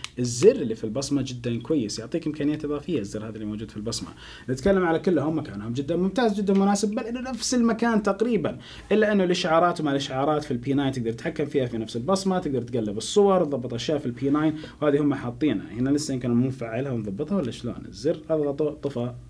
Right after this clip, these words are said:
ضغطه، يشتغل. نتكلم على أشياء أخرى من ناحية الجسم. آه، أوكي، هنا عندكم الزر حق رفع الصوت وخفض الصوت، هنا الباور موجود الجهة ذي، كلهم يو اس بي تايب سي، كل الاثنين فيهم نفس الأنظمة حق التشغيل، المارشميلو، واحد يجي له التحديث قبل الثاني، قاعد يتسابقون الاثنين.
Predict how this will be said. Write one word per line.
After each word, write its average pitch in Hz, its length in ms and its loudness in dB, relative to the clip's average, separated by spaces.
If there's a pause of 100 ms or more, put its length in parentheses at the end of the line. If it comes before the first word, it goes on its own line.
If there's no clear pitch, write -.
(120)
ضغطه، 120 380 -4 (160)
يشتغل. - 380 -4 (420)
نتكلم 208 240 4
على 185 220 6
أشياء 175 320 2
أخرى 156 200 2
من 131 100 2
ناحية 160 280 0
الجسم. 156 720 0
آه، 131 300 -4
أوكي، 123 480 0
هنا 156 200 -2
عندكم 120 480 -2
الزر 113 380 -6
حق 113 140 -10
رفع 120 180 -6
الصوت 110 260 -4
وخفض 107 220 -10
الصوت، 131 600 -2
هنا 120 120 -4
الباور 117 400 -2
موجود 104 440 -6
الجهة 107 320 -8
ذي، 139 260 -2 (380)
كلهم 110 440 0
يو 101 140 -4
اس - 140 -6
بي 107 200 -4
تايب 98 360 -6
سي، 165 360 2 (320)
كل 208 200 6
الاثنين 151 440 2
فيهم 135 300 0
نفس 131 220 -4
الأنظمة 123 500 -2
حق 107 60 -6
التشغيل، 113 640 -4
المارشميلو، 170 800 2
واحد 117 300 -4
يجي 120 160 -4
له 117 60 -2
التحديث 110 440 -8
قبل 110 120 -6
الثاني، 165 360 0
قاعد 123 120 -2
يتسابقون 113 520 -6
الاثنين. 156 480 0